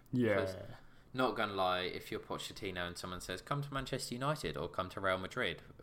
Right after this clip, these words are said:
Speaker 2: one of which you'll get a lot more le-, like, freedom to decide the squad and money spent on you. And you're
Speaker 1: And just
Speaker 2: playing
Speaker 1: a
Speaker 2: for
Speaker 1: really
Speaker 2: Real,
Speaker 1: good
Speaker 2: and you're
Speaker 1: squad.
Speaker 2: managing Real Madrid.
Speaker 1: Who are bitter rivals of a team you hate in Barcelona,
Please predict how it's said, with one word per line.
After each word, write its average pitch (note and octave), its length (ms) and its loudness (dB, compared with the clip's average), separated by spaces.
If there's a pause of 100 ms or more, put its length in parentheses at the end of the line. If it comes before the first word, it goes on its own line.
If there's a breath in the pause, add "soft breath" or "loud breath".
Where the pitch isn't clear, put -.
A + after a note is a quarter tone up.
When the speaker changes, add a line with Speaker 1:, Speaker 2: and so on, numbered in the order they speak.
Speaker 2:
one F#2 340 2
of F#2 180 -4
which F#2 280 -4
you'll F#2 140 -2
get E2 240 -2
a F#2 60 2
lot - 280 -4
more F#2+ 280 0 (480 loud breath)
le-, G#2 180 4 (100)
like, F#2+ 360 4
freedom G2 480 0
to - 100 -8
decide F2+ 360 -2
the F#2 60 -6
squad A2+ 440 -6
and E2 340 -4 (240)
money D#2+ 240 -4
spent F2+ 340 -2
on E2 80 -2
you. D2+ 180 -4 (1040 soft breath)
And F#2 160 0
you're C3+ 80 12
Speaker 1:
And C3+ 100 10
just C#3 160 8
Speaker 2:
playing C3 120 8
Speaker 1:
a A#2 40 2
Speaker 2:
for B2 40 6
Speaker 1:
really B2 140 10
Speaker 2:
Real, B2 80 8
Speaker 1:
good A#2+ 220 6
Speaker 2:
and A#2+ 160 12
you're A#2+ 160 12
Speaker 1:
squad. A2 40 6
Speaker 2:
managing G#2+ 480 8
Real G2 180 8
Madrid. G2 420 2 (340 soft breath)
Speaker 1:
Who D3 180 12
are B2 320 12 (180)
bitter C3+ 260 10
rivals A#2+ 560 8
of A#2+ 140 4
a A#2+ 60 8
team B2 280 6
you A#2 180 6
hate C3 340 6 (100)
in A2 140 4
Barcelona, A2 680 6